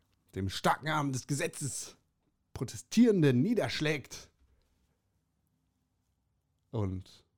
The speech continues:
allen Berichten zufolge für eine, eine Fotomöglichkeit verfassungswidrig Menschen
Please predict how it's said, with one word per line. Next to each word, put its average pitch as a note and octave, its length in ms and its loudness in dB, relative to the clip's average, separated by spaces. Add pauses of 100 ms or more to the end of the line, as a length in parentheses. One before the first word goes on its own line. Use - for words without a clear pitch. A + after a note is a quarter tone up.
(1080)
allen G#2+ 540 0 (100)
Berichten G#2+ 460 -6
zufolge A2 580 -2
für G2 420 -4
eine, F#2 360 -8
eine - 180 -14 (1040)
Fotomöglichkeit A2+ 1300 0 (2250)
verfassungswidrig A#2+ 1120 -4 (400)
Menschen G#2+ 580 -2